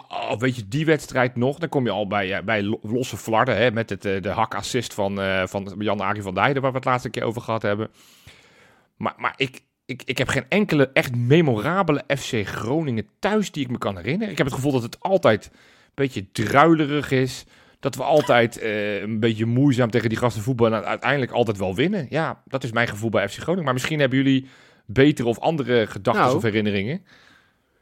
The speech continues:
Speaker 2: Nou, ik, ik, ik ga je toch even een beetje tegenspreken,
Speaker 1: Oh.
Speaker 2: Joopie. Dat durf ik normaal niet,
Speaker 1: Oh.
Speaker 2: maar ik ga het toch even doen.
Speaker 1: <laughs> Oh.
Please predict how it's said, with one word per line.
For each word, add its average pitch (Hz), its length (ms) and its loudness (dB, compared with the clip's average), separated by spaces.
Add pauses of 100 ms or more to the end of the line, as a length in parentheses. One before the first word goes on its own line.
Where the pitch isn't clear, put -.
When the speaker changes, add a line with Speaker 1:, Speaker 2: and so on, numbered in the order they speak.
(160)
Speaker 2:
Nou, 143 300 2
ik, 160 200 -10
ik, - 340 -10
ik - 180 -18 (140)
ga 175 120 -6
je 160 140 2
toch 233 180 -6
even 151 120 -6
een 147 60 -10
beetje 139 220 0
tegenspreken, 160 540 0
Speaker 1:
Oh. 110 60 4
Speaker 2:
Joopie. 113 240 -2
Dat 156 120 2
durf 240 220 -2
ik - 60 -18
normaal 120 220 -2
niet, 123 200 -2
Speaker 1:
Oh. 107 160 0 (100)
Speaker 2:
maar 147 120 -2
ik 147 60 -4
ga 170 80 -4
het 165 80 -6
toch 247 140 -4
even 170 220 0
doen. 185 320 0
Speaker 1:
<laughs> 131 80 -10
Oh. 110 80 -4